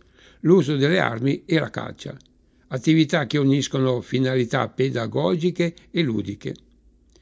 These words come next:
Allora, come oggi, il gioco era una componente importante della crescita dei bambini.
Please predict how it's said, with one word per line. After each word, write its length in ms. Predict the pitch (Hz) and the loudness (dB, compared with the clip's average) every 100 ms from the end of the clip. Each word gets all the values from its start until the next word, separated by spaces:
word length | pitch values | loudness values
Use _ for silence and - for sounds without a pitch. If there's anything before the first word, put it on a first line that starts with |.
| _ _ _ _ | _ _ _ _
Allora, 680 | 165 208 185 135 131 175 175 - | 4 6 8 6 2 0 -4 -2
come 260 | 139 139 | 0 2
oggi, 360 | 147 123 110 113 | 0 -4 -6 -4
il 140 | 151 | -2
gioco 540 | 143 165 160 139 180 - - _ _ _ _ _ _ | 2 2 0 -2 -4 -6 -16 _ _ _ _ _ _
era 240 | 185 185 185 | 2 4 4
una 240 | 196 175 | 4 2
componente 640 | 175 165 180 170 156 151 | 2 0 2 2 2 2
importante 640 | 147 135 160 139 135 120 143 | 0 0 -2 0 -2 0 -2
della 200 | 139 131 | -2 -4
crescita 460 | 131 127 117 - | -2 -2 -2 -4
dei 140 | 120 123 | -4 -2
bambini. 680 | 120 117 113 107 - - | -2 -2 0 0 -4 -10